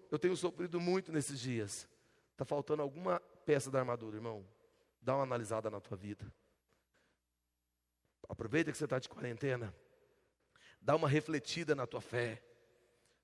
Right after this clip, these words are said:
Dá uma observada na sua, no seu comportamento. Eu quero convidar você a orar agora junto comigo. Nós vamos orar,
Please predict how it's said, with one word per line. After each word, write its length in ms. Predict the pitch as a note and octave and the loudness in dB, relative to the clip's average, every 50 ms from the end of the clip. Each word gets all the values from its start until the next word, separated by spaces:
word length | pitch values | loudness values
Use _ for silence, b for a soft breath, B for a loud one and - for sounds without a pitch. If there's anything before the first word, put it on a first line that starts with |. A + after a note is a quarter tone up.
| _ _ _ | _ _ _
Dá 240 | - G2 D3 D#3 E3+ | 2 6 6 6 6
uma 140 | E3+ E3+ D#3+ | 6 6 4
observada 760 | E3+ D#3+ - - - D#3+ C#3 B2 A#2 C#3 D3 D#3 D3+ C#3+ C#3+ | 2 2 0 2 4 4 4 4 4 4 6 6 4 4 4
na 120 | C#3 C3+ | 2 2
sua, 420 | B2 - - C3+ C3 B2 A#2 A2 - b b b b b b | 0 -2 -2 0 2 2 2 0 -2 b b b b b b
no 60 | - B2 | -10 -6
seu 220 | - - C#3+ C3+ | -4 -2 -2 -2
comportamento. 840 | - C3 B2+ A2+ B2+ B2 - - A2+ A2+ A2 A2 G#2 - - - - - _ _ _ _ _ _ _ _ _ _ _ _ _ _ _ _ _ _ _ _ | -2 -4 -6 -4 -4 -2 -2 -2 -2 -2 -4 -6 -8 -10 -16 -20 -20 -20 _ _ _ _ _ _ _ _ _ _ _ _ _ _ _ _ _ _ _ _
Eu 100 | - A#2 | -10 -4
quero 320 | - - D3 D3+ D3+ C#3 C3+ B B B B B B | 2 4 4 4 4 0 -10 B B B B B B
convidar 360 | B D#3+ E3 D3+ D3+ D3+ D3+ | B -4 -4 0 4 4 4
você 340 | D3+ C#3+ D3 C3+ - - D3 | 4 4 2 -2 -2 0 0
a 80 | D3 D3+ | 0 2
orar 400 | D3+ D3 C#3 C3+ B2+ C3 C3 B2 | 2 4 4 4 6 6 4 4
agora 320 | B2 A#2+ B2 B2 A#2+ A#2+ | 2 2 0 0 -2 -2
junto 280 | A#2 A#2 B2+ B2 A2 - | -2 -4 -8 -10 -10 -8
comigo. 560 | - C3+ B2+ B2+ B2+ B2 A#2 G2 A2+ A2+ G#2+ - _ _ _ _ _ b b b b b b b b b | -8 -8 -6 -6 -8 -10 -10 -12 -12 -16 -16 -18 _ _ _ _ _ b b b b b b b b b
Nós 180 | - C3+ C#3 B2 | -2 -2 0 0
vamos 280 | C#3+ D3+ D#3 C#3+ A#2 | 0 -2 -2 -2 0
orar, 560 | D3 D3 C#3+ C#3 C#3 C#3+ D3 D3 D3 C#3+ C3+ | 2 4 6 6 6 6 6 4 4 0 -2